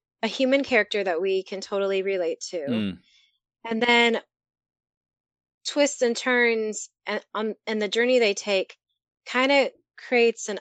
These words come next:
Speaker 1: other
Speaker 2: Hmm.
Speaker 1: version of them. Like, they, she turns into an other almost. Like, she's, she gets pretty disjointed from her hu-,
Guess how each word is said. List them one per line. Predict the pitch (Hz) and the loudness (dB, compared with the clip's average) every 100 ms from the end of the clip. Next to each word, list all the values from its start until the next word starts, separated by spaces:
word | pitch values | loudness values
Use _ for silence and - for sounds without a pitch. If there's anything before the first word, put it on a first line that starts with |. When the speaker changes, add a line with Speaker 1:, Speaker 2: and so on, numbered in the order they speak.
| - | -6
Speaker 1:
other | 196 196 175 147 165 - _ _ _ _ - - | -6 -4 -6 -6 -8 -14 _ _ _ _ -12 -4
Speaker 2:
Hmm. | 120 | -4
Speaker 1:
version | - 220 196 185 | -4 -6 -4 -6
of | 160 139 | -8 -14
them. | - - _ _ _ - _ | -20 -20 _ _ _ -20 _
Like, | 220 220 - - - | 0 0 -2 -16 -4
they, | 208 226 220 - - | 4 6 4 0 -4
she | - 254 | -2 -2
turns | - 269 247 | 0 0 0
into | 233 240 | -2 -4
an | 214 | -4
other | 156 180 151 127 | -6 -6 -6 -8
almost. | 135 135 - - - _ _ | -14 -16 -18 -18 -20 _ _
Like, | 220 226 | -4 0
she's, | - 247 208 _ | 0 0 -4 _
she | - - 240 233 214 - _ _ _ | -6 0 4 4 2 -6 _ _ _
gets | 262 - | 0 0
pretty | - 277 269 | 0 2 4
disjointed | 240 240 - 220 220 202 | 4 2 0 0 0 -2
from | 208 | -4
her | 202 208 | -2 -4
hu-, | 202 | -4